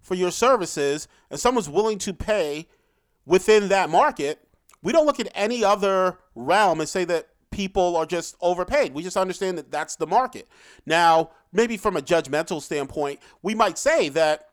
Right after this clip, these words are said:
a C E O is overpaid or something to that effect, but there's just an understanding that C E Os get paid more than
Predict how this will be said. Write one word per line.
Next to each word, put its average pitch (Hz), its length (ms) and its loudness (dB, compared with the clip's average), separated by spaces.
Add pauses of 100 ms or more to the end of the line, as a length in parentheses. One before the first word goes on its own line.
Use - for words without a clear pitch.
a 160 80 -4
C 165 320 -6
E 165 60 0
O 156 160 0
is 147 100 -8
overpaid 156 460 -4
or 151 40 -10
something 160 280 -10
to 156 100 -8
that 220 160 -2
effect, 170 260 -4
but 170 100 -8
there's 311 120 -8
just 349 160 -6
an 240 80 -4
understanding 220 600 -4
that 151 320 -2 (420)
C 214 300 -4
E 220 40 2
Os 214 200 2
get 240 160 -4
paid 302 260 0
more 156 260 2
than 156 480 -2